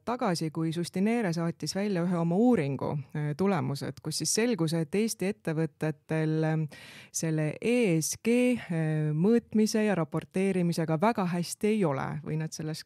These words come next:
selleks väga hästi valmis ei ole. Äh, aga, äh, enne kui me räägime sellest, kuidas ettevõtetel läheb, siis, äh, Marko, palun, äh, avage meile,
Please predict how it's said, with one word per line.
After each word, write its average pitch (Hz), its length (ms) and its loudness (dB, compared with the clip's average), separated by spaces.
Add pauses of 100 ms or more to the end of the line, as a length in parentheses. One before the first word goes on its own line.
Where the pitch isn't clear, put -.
selleks 165 400 -4
väga 190 300 -2
hästi 156 260 -4
valmis 165 560 0
ei 151 160 -2
ole. 180 260 2 (1160)
Äh, 180 320 4
aga, 190 320 4 (480)
äh, 175 560 2
enne 220 240 4
kui 185 80 4
me 185 80 4
räägime 196 320 2
sellest, 214 240 -2
kuidas 175 240 -2
ettevõtetel 170 720 -4
läheb, 214 560 0
siis, 170 480 -4
äh, 170 240 0
Marko, 208 320 0
palun, 202 400 2
äh, 170 360 -2 (360)
avage 226 560 2
meile, 180 560 4